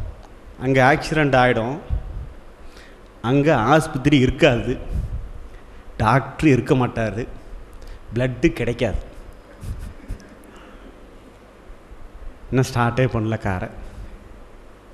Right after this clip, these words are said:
காரை ஸ்டார்ட்டே பண்ணல. மனசு எங்க போய் நின்னுச்சு? எண்டு.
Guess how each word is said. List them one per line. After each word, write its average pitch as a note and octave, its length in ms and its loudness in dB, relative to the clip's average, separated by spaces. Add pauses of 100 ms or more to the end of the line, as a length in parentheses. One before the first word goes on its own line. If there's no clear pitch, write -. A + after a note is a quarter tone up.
(760)
காரை C#3+ 360 4 (360)
ஸ்டார்ட்டே E3+ 500 4
பண்ணல. F3 440 4 (480)
மனசு D3+ 280 6
எங்க D#3 160 8
போய் E3+ 180 6
நின்னுச்சு? C#3 380 2 (1200)
எண்டு. C#3+ 480 2